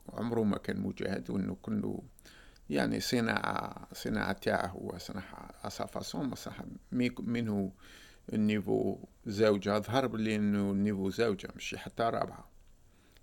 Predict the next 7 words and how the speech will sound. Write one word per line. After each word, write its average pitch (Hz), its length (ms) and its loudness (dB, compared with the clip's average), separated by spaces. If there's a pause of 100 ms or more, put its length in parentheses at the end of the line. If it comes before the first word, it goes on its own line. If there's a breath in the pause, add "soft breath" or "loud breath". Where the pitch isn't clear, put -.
يعني 101 220 0
دو 101 220 0
كلاس، 107 400 -4
آه، - 200 -10 (180)
تحت، - 220 -8 (220)
معليش. - 460 -4 (680 loud breath)
آه، 123 400 -2